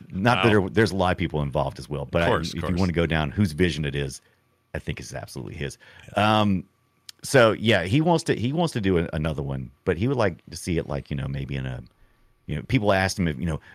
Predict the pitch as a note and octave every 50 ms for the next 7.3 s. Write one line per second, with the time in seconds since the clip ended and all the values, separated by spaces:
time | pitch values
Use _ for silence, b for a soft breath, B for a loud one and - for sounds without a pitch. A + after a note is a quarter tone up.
0 | B B D#2+ D#2 D2 F#2 G#2 G#2 A2 A#2 A#2+ B2+ C3 A#2 B B B B - -
1 | F#2 G#2 G2 B2 A#2+ B2+ C3 C3 C3+ B2 G3 F#3+ F#3+ G#3 G#3 G3 G3+ G3 D#3 C#3
2 | C3 A#2 A2+ G#2 G2 F#2 F#2+ G2 E2+ - A2 G#2+ A2+ C#3 D3 D3 C#3+ C#3+ C#3+ C#3+
3 | C#3 C#3 C3+ B2 G2+ - _ _ _ - F#2 F2+ F2 E2 - C3 A#2+ G2+ F2+ E2
4 | - - G2 D#2+ C#2 - - - F2+ D#2+ C#2+ - _ _ _ _ - A#2 A#2 A#2
5 | A#2 - - F#3 F3 F3 - - - C#3+ D3 D3 D3+ D3+ - - D2+ - C3+ C#3+
6 | D#3+ F3 E3 D3+ A2+ G2+ G#2 A#2 C3 C#3+ - F#3 F3+ E3+ C3 B2 F2+ E2+ D2+ -
7 | - - B2 B2 - -